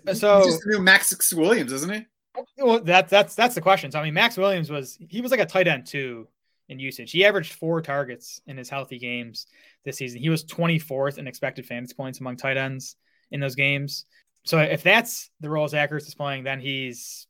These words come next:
Speaker 2: you know, a spot starter that you're kinda hoping for a touchdown from. We'll see if, you know, they view Zach Ertz as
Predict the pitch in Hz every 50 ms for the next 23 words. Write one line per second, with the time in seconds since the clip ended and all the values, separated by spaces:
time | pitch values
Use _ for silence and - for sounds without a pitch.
0 | _ _ _ _ _ _ _ _ - 131 127 120 120 - - - - 147 151 -
1 | - - - 151 123 127 131 127 127 127 127 123 120 123 147 135 131 120 139 131
2 | 135 127 120 - 120 113 - 131 135 - - 120 113 113 - - 123 113 110 110
3 | 110 _ _ _ _ _ _ _ _ _ _ _ _ _ _ _ - 160 165 165
4 | 180 196 185 165 160 151 147 135 135 143 147 135 143 143 135 123 139 139 135 -
5 | 139 135 135 - 131 120 110 107